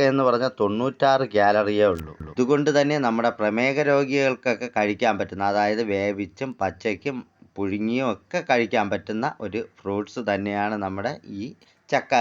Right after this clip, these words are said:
എന്ന് പറയുന്നത്. ഇതുപോലെ വേറൊരു ഗുണമെന്ന് പറഞ്ഞാൽ ആൻറ്റി കാർസിനോജൻ എന്നാണ് പറയുക, അതായത് ക്യാൻസറിനെ തടഞ്ഞു നിർത്താനുള്ള കഴിവ്, ആൻറ്റി microbial and anti fungal, anti inflammatory effect.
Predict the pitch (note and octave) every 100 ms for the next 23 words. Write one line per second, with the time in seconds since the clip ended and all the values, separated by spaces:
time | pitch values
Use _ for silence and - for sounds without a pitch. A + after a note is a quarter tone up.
0 | A2 G2+ F#2 E2+ E2 D#2 D2+ - - A#2
1 | A2 C3 C3+ A#2 G2+ A2 B2+ C3 B2+ C3
2 | C3+ C3+ C#3 C3 C3 C3+ A2 G2 A2 A#2
3 | C#3 - A2 A2 - - C#3+ C#3 B2+ C3+
4 | B2+ B2 A#2 G2+ G2 F#2+ F2 D#2+ - _
5 | - _ - A2+ A2+ A#2 C3 G#2+ G2 G#2+
6 | G#2+ B2+ B2 C3 A#2 G#2 G#2+ B2 B2+ A#2
7 | C3 B2+ B2 A2+ G#2 G2 F#2 D#2+ E2+ -
8 | _ A#2 C3 B2+ C3+ A#2+ A2 A2 A#2 C3
9 | B2+ B2 A2 G#2+ G2+ G2+ G#2 G2+ G#2 G2+
10 | G2 G#2 C3+ A2+ G#2 G2+ A2 A2 G#2+ G#2+
11 | B2+ C3 B2+ A#2+ C3 B2+ B2+ G2+ G2 F2+